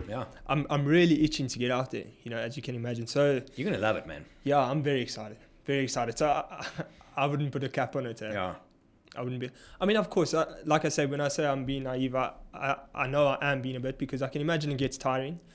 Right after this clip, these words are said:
Speaker 1: Sometimes it's not a bad thing, though. Sometimes being a bit naive and just fucking going for it is
Speaker 2: Yes, I'm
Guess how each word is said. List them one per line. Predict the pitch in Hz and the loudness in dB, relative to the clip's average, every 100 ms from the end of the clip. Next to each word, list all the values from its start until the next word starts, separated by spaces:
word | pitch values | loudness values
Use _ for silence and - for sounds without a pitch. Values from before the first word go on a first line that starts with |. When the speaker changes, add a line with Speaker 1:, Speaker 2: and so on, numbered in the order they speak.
| - - | -14 -4
Speaker 1:
Sometimes | 247 269 254 185 | -2 0 0 -2
it's | 185 | -2
not | 185 | -2
a | 139 | 0
bad | 123 107 - | 0 0 -6
thing, | 76 - | -12 -14
though. | - - - - - - - _ | -16 -20 -20 -20 -20 -20 -20 _
Sometimes | - 180 180 190 | -2 -2 0 -2
being | 127 156 | 0 0
a | 127 | 0
bit | 156 | 0
naive | 151 117 135 113 | -2 -2 -2 -2
and | 110 | -2
just | 123 120 - - - - - | -2 -4 -16 -20 -20 -20 -6
fucking | 180 151 143 107 | -4 -4 -4 0
going | 117 123 | 2 2
for | 113 95 | -2 -8
it | 78 - | -8 -10
is | 143 156 | -4 0
Speaker 2:
Yes, | 190 170 - - | 2 2 -2 -4
I'm | 156 170 | -2 -2